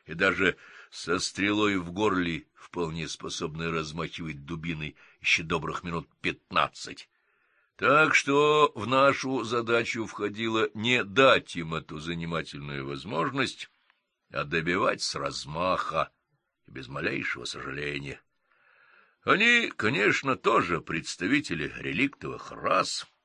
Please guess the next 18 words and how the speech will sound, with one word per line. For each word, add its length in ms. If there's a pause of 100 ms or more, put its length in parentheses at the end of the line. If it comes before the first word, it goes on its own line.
(680)
и 160
люди 580
теснят 640
их 220
племена 420
с 120
каждым 460
годом, 320 (320)
но 440 (500)
ежели 460
я 160
буду 260
всерьез 640
задумываться 1040
о 40
заповедном 720
сохранении 720
стад 440